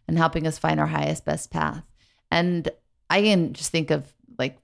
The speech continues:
a few examples with my father that that was the case. I've shared that I had this vivid dream that he came to me and,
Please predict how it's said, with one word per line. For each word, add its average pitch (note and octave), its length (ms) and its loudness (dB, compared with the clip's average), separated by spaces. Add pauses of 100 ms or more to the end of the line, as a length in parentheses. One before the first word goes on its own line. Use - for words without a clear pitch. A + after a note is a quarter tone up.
(180)
a E3 80 2
few F3+ 240 4
examples D3 360 -2
with C#3+ 120 -10
my C#3 140 -2
father D#3 560 2 (400)
that D#3+ 160 0
that D3+ 160 4
was D#3+ 200 0
the D3+ 100 -2
case. C#3+ 640 -2
I've E3 120 2
shared D#3+ 280 2
that - 80 -2
I D3+ 40 0
had D#3 140 -2
this C#3+ 300 -4
vivid D3 340 0
dream D#3 560 0
that D#3+ 120 0
he D#3 80 0
came D3+ 280 -4
to D#3+ 100 -6
me D3+ 260 -2
and, D3 220 -4